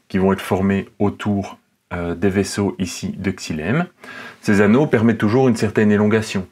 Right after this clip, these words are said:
vu qu'ils ne sont pas connectés entre eux. Donc il y a une certaine flexibilité quelque part dans les vaisseaux de xylème à ce moment-là.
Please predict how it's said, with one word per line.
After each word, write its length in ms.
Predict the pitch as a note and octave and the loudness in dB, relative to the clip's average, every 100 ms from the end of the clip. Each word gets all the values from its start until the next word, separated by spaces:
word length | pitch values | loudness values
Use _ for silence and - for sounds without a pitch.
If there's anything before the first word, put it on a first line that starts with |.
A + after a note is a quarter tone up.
| - | -10
vu 140 | F2 | -8
qu'ils 120 | - | -2
ne 80 | F#2 | -2
sont 220 | F2 F#2 | 0 -4
pas 320 | F2 A2 A2+ - _ _ _ | -2 0 0 -4 _ _ _
connectés 600 | G#2+ G2 F2+ - G2 - | 2 2 0 0 0 0
entre 320 | F#2 F2+ - | -2 0 0
eux. 60 | C3+ | 2
Donc 260 | A2+ G2 | 2 0
il 40 | G#2 | 0
y 20 | |
a 60 | F#2+ | 0
une 120 | F2+ | 0
certaine 320 | - - G2 | -6 -4 -4
flexibilité 880 | - - B2 - G2+ G#2 G2 A2+ A2+ | -2 -4 -4 -2 0 2 2 0 0
quelque 220 | G2 F#2+ | 0 0
part 220 | G2 A#2 | 0 0
dans 100 | G#2+ | 0
les 80 | F#2+ | -2
vaisseaux 260 | F#2 - | -4 -6
de 80 | F2+ | -8
xylème 400 | F2 - F#2 F#2 - | -8 -6 -4 -6 -6
à 100 | G2 | -8
ce 140 | - | -6
moment-là. 480 | F#2 F2 E2 E2+ F#2+ | -6 -4 -6 -4 -6